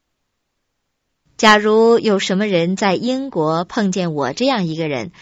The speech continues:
他一定会吓一大跳，再不然也会大笑一阵。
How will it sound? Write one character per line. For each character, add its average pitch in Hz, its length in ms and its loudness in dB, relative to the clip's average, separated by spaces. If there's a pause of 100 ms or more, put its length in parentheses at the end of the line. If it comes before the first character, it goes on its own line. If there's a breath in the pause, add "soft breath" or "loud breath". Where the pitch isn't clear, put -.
(120)
他 339 160 0
一 285 160 2
定 294 200 0
会 254 140 0
吓 233 240 -4
一 190 80 -4
大 233 160 -6
跳， 240 260 -8 (200)
再 262 240 2
不 180 100 -6
然 156 240 -4
也 156 140 -6
会 139 180 -8
大 170 300 -6
笑 208 280 -8
一 143 140 -8
阵。 139 260 -10